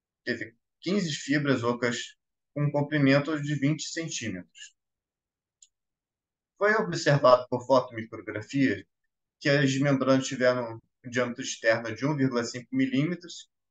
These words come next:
e um diâmetro interno aproximadamente de zero vírgula oito milímetros. Também foi observado por fotomicrografias que todas as membranas produzidas nesse trabalho tiveram uma morfologia em formato de esponja,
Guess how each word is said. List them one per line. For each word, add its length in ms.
e 100
um 160
diâmetro 420
interno 600
aproximadamente 880
de 100
zero 280
vírgula 300
oito 200
milímetros. 600
Também 300
foi 120
observado 800
por 180
fotomicrografias 1080
que 80
todas 380
as 120
membranas 580
produzidas 560
nesse 320
trabalho 380
tiveram 360
uma 140
morfologia 600
em 60
formato 460
de 60
esponja, 580